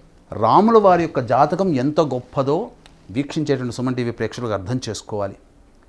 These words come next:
మనకు తెలిసిందే కదమ్మా, ఎవరైనా కానీ కొడుకు, ఉత్తముడైనటువంటి కొడుకుని చెప్పే సందర్భంలో రాముల వారి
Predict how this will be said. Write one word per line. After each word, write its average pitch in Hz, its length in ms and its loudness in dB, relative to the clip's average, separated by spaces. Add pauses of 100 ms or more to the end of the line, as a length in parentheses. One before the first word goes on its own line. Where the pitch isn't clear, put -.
(440)
మనకు 139 240 0
తెలిసిందే 143 340 0
కదమ్మా, 123 400 -2 (720)
ఎవరైనా 175 440 4 (140)
కానీ 151 500 0 (800)
కొడుకు, 185 540 6
ఉత్తముడైనటువంటి 208 840 8 (100)
కొడుకుని 180 380 6 (560)
చెప్పే 151 260 0
సందర్భంలో 151 800 2 (380)
రాముల 185 380 8
వారి 170 300 10